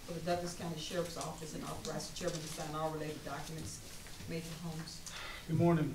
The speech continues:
Speaker 2: <clears throat> Madam
Speaker 1: Good morning.
Speaker 2: Chair. Um, this is a, a budgeted item for twenty nineteen for us. Um, it is, uh,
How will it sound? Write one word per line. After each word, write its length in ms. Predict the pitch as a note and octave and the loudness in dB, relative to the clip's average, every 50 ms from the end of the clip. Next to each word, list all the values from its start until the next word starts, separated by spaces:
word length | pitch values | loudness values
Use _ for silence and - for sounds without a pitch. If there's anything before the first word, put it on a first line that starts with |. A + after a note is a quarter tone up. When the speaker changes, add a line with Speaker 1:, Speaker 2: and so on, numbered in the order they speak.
| - | 0
Speaker 2:
<clears throat> 40 | - | 4
Madam 140 | F#3+ F#3+ F3+ | 6 8 8
Speaker 1:
Good 100 | D#3 D3+ | 8 8
morning. 280 | D3 D3 D3 F3 F3 F#3 - | 6 6 4 2 2 0 0
Speaker 2:
Chair. 220 | C#3 C3+ C#3 C#3 C#3 - - - | 2 2 2 0 0 -4 -2 2
Um, 300 | D#3+ D#3 D3+ D3+ C#3+ C3+ - - - - - - - - - - | 6 6 6 6 6 2 -2 -4 -6 -8 -6 -4 -4 -4 -4 0
this 320 | D3 D#3+ F3 F3 D#3+ - D#3+ | 4 4 4 4 4 2 2
is 380 | D#3 D#3+ D#3 D3+ C#3+ C3 B2 | 4 6 6 6 6 4 2
a, 180 | C3+ C3 C3 B2+ A#2 A#2 - | 0 0 0 0 0 -2 -4
a 40 | B2 B2+ C#3 | -4 0 2
budgeted 420 | C#3+ D3+ D3+ D3 C#3 C#3+ C#3+ C3+ | 2 2 2 2 2 4 4 6
item 300 | C#3 C#3 C#3 C#3 C#3+ C#3 | 6 6 6 4 4 2
for 100 | C#3 - - - | 0 -4 -4 -2
twenty 240 | D3+ D3 C#3+ C#3+ | 0 0 2 2
nineteen 520 | C#3 C#3 C#3 C#3 C#3 - - D3 C#3+ C#3 C#3 C#3 | 2 2 2 2 0 -2 -2 -2 -2 -2 -2 0
for 100 | C#3 C3+ C#3 C#3 | 0 2 4 4
us. 320 | C#3 C#3 C#3 - - - - - - - - - - - - - - - | 4 2 2 -2 -6 -8 -10 -12 -12 -10 -10 -10 -10 -10 -12 -12 -10 -6
Um, 60 | - - B2+ C3 B2+ B2+ A#2+ A#2+ - - | -4 -4 -4 -4 -4 -4 -6 -6 -6 -4
it 160 | C#3+ C#3 C#3 C#3+ - - - C3 C3 | -4 -4 -4 -4 -4 -4 -4 -4 -4
is, 180 | B2+ A#2+ - C3 C3 B2 | -4 -4 -4 -4 -2 -2
uh, 40 | B2 | 0